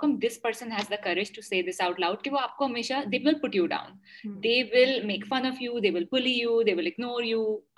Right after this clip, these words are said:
Speaker 1: ہزار چیزیں ہوتی ہیں۔ تو جب میں نے، یہ میرے ساتھ کالج میں بھی ہوا تھا when I was in, in the U S going to Mount Holyoke، but Mount Holyoke was a very safe space, so they, the classes are built that way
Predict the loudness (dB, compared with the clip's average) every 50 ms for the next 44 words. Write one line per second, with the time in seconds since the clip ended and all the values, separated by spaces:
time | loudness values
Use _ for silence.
0 | -8 -2 0 2 2 2 2 0 -4 -6 -6 -6 -8 -10 -8 -6 -8 -8 -8 -10
1 | -18 -20 -20 -20 _ -10 -4 0 0 0 0 0 0 2 2 2 2 2 0 -4
2 | _ _ _ _ _ _ -8 -4 -2 0 0 2 0 0 2 0 0 -2 -4 -4
3 | 0 2 2 2 2 0 -2 -4 -4 -2 -2 -2 0 -2 -2 -4 -4 -4 -4 -4
4 | -6 -8 -10 -12 -12 -14 -12 -12 -10 -6 -4 -4 -2 -2 -2 -4 -6 -6 -8 -8
5 | -8 -8 -10 -8 -8 -6 -6 -8 -8 -8 -6 -6 -8 -8 _ -18 -20 -20 -20 -20
6 | _ _ _ _ _ _ _ 0 0 2 2 2 2 2 2 2 2 2 2 2
7 | 2 2 0 0 0 -2 -4 -4 0 2 2 2 0 -2 -8 -12 -10 -10 -10 -10
8 | -12 -16 -18 -18 -20 _ _ -8 -4 0 0 0 2 4 4 4 4 4 2 -2
9 | -4 -2 -2 -2 -2 -2 -2 0 0 0 -2 -4 -4 -2 -2 0 2 2 0 2
10 | 2 2 2 2 4 4 2 2 2 0 0